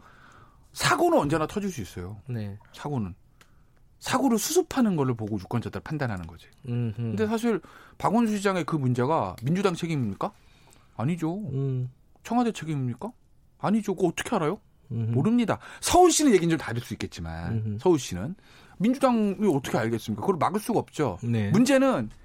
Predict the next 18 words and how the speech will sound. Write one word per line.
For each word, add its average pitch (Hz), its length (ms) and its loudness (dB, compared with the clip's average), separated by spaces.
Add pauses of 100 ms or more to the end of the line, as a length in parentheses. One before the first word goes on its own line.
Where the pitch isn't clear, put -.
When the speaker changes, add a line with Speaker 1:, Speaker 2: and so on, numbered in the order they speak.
(540)
Speaker 1:
이걸 214 280 4
터졌을 320 580 0
때 233 180 2
민주당이 185 480 0
어떻게 123 360 -2
대처하느냐? 113 760 -2 (500)
그 226 220 2
대처를 202 560 -2
함에 240 320 2
있어서 190 580 0 (560)
기준이 226 440 2
되는 151 340 0
이해찬 214 400 0
대표가 151 320 -4
어떻게 110 320 -4
하느냐가 208 560 0
중요한 135 420 0
건데, 110 480 -4